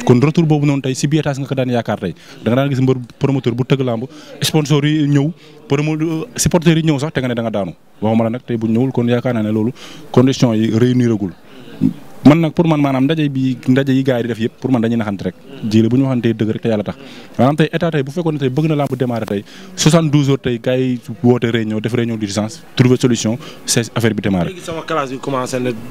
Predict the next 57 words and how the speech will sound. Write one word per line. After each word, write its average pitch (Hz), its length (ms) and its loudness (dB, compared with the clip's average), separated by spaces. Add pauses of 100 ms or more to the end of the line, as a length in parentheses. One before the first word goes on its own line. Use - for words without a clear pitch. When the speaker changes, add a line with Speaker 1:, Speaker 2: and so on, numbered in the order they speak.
(120)
Speaker 2:
jël 151 160 4
naa 135 220 0
la 127 140 -2 (460)
deux, 139 320 4 (220)
jël 139 140 4
naa 135 160 0
la 135 100 -2
trois, 123 400 2
jël 127 140 -2
naa 131 180 -4
la 127 80 -6
cinq, 127 300 -6
làmb 151 320 -4
démarrer. 151 320 -4
Speaker 1:
Kon - 80 4
moo 123 160 4
tax 127 100 -4
ma 131 80 2
wax 127 120 0
la 120 120 2
loolu 101 140 0
noonu 95 160 -2
rek. 95 100 -4
Man 117 160 2
dafa 135 160 -2
tey 135 140 -4
rek 120 100 -6
pour 135 100 -4
man 127 160 -2
tey 113 140 -2 (460)
muy 131 200 4
état 127 240 0
muy 123 160 0
ministre 123 280 0
dañuy, 113 280 0
dañuy 127 340 2
manipuler 120 500 0
C - 160 0
N 104 100 0
G, 101 160 0
C - 160 -4
N 113 100 -2
G 104 140 0
di 101 120 -2
manipuler 110 460 0
promoteurs 101 440 -2
yi. 78 100 -10
Man 95 160 0
loolu 104 140 0
laa 92 80 -2
gis 90 120 -10
personnellement. 92 500 -2 (360)
Parce 117 140 4
que 127 160 4
depuis 131 260 2
lors, 127 200 2 (280)
de-, 113 60 0